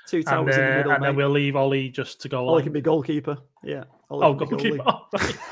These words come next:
Speaker 2: Oh, right. <laughs> Say, put him up front. Come on.
Speaker 1: No,
Speaker 2: But yeah.
Speaker 1: stick him in goal, mate. Stick him in
Speaker 2: Oh,
Speaker 1: goal.
Speaker 2: uh,
Speaker 1: Right,
Speaker 2: fair
Speaker 1: let's, um, <laughs>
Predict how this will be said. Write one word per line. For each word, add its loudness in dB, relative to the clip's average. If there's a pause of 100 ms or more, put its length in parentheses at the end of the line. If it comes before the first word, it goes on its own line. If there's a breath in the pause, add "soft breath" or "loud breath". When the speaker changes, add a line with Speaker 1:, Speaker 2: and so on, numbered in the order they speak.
Speaker 2:
Oh, 2
right. 0
<laughs> -
Say, 6
put 4
him 6
up -2
front. 0
Come -6
on. -4 (160)
Speaker 1:
No, 0
Speaker 2:
But -2
yeah. -4
Speaker 1:
stick -2
him -4
in -4
goal, 0
mate. -10
Stick -6
him -6
in -4
Speaker 2:
Oh, -6
Speaker 1:
goal. -2
Speaker 2:
uh, -16 (300 loud breath)
Speaker 1:
Right, 0
Speaker 2:
fair -16
Speaker 1:
let's, -2
um, 0 (100)
<laughs> -6